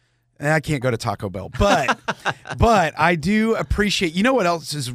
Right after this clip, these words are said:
Speaker 1: amazing about this town is we have these fast casual places that are fanta-, like, ethnic places. Um, I just went to the other day to the, to one in Buckhead. It's called Chow Bing, and they do Chinese fast casual. You go to the counter and order, and then they'll bring it to your table.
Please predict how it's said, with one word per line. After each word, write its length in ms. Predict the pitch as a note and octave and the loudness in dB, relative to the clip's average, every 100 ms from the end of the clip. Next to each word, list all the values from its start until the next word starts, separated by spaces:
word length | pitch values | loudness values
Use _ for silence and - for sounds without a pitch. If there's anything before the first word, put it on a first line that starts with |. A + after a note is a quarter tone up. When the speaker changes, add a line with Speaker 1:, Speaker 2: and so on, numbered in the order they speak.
| C3 | -4
Speaker 1:
amazing 440 | C#3+ C#3 C3+ B2+ A#2+ | -2 0 0 -2 -4
about 140 | A#2 | -4
this 100 | A2 | -6
town 240 | - B2+ A#2+ | -4 -4 -4
is 120 | G#2+ | -4
we 140 | E3 | -2
have 220 | F#3 F3+ | -2 -2
these 180 | C3 B2 - - - | -4 -8 -10 -10 -2
fast 460 | C3+ D3 - - | 0 0 -4 -12
casual 580 | - C3+ C3+ C3+ A#2+ G#2+ | -10 -2 -2 -2 -6 -8
places 480 | - A2+ - G#2 F2+ | -6 -8 -8 -12 -8
that 140 | B2 | -2
are 140 | B2 A#2 | 0 -2
fanta-, 520 | - B2+ A2+ - C#3+ | -4 -8 -8 -10 -10
like, 260 | C3+ B2+ - _ - _ _ D#3 | -8 -8 -12 _ -20 _ _ -2
ethnic 600 | F3+ - D#3+ C3+ - - | 0 0 -4 -4 -10 -6
places. 580 | D#3+ C#3 - B2 A2 - | -2 -2 -2 -4 -6 -2
Um, 260 | C3 B2+ A#2 | 0 0 -2
I 60 | |
just 220 | C3+ E3 E3+ | -4 -2 -2
went 160 | D#3 | -4
to 100 | C#3+ | -4
the 140 | C3+ C#3 | -2 -2
other 160 | C3 | 0
day 200 | C3 C3 | -2 -2
to 160 | B2+ C3 | -4 -6
the, 140 | B2 A#2 | -8 -10
to 100 | - | -10
one 160 | C3 C3+ | -8 -6
in 140 | A#2+ | -6
Buckhead. 300 | A#2 G3 D3+ | -4 -4 -2
It's 120 | A2+ - | -4 -4
called 240 | C3+ A2 | -4 -4
Chow 340 | - D3+ D3+ | -2 0 0
Bing, 500 | D3+ G#2+ C#3+ A2+ F#2 - - _ - | 0 0 0 -2 -6 -12 -20 _ -10
and 180 | A#2+ C3 | -4 -2
they 160 | E3 | -2
do 480 | E3 F3+ E3 D#3 D3 _ _ - | -2 0 0 0 -4 _ _ -8
Chinese 680 | D3+ D#3+ E3+ D#3 D3 C#3+ - | -2 0 0 0 -2 -4 -4
fast 400 | - C#3 D#3+ - | -2 -2 -2 -4
casual. 720 | D3 C#3 B2+ B2+ B2 A#2+ B2 | -2 -2 -2 -4 -4 -4 -6
You 120 | B2+ | -6
go 100 | C3+ | -2
to 80 | D#3 | -2
the 60 | - | -2
counter 280 | D#3 D3+ | -2 -2
and 100 | C#3+ | 0
order, 280 | C3 B2+ C3 | 0 0 2
and 120 | B2+ B2+ | 0 0
then 160 | B2+ | -2
they'll 80 | B2+ | -4
bring 180 | A#2+ C3+ | -4 -6
it 60 | C3 | -6
to 80 | |
your 60 | C3+ | -8
table. 420 | B2 C3 A#2 A2+ | -6 -6 -4 -8